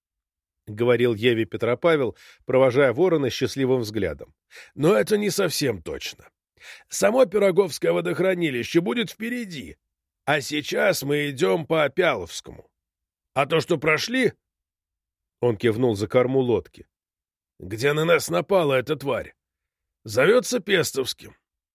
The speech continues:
Старик был очень взволнован. Визит Мунира всё менял и проявил несвойственную разговорчивость. Взглянул на облако, закрывшее солнышко, затем на Еву и разулыбался.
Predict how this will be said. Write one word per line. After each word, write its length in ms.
Старик 340
был 120
очень 240
взволнован. 680
Визит 400
Мунира 340
всё 220
менял 480
и 120
проявил 420
несвойственную 800
разговорчивость. 880
Взглянул 480
на 120
облако, 540
закрывшее 540
солнышко, 680
затем 460
на 80
Еву 540
и 100
разулыбался. 840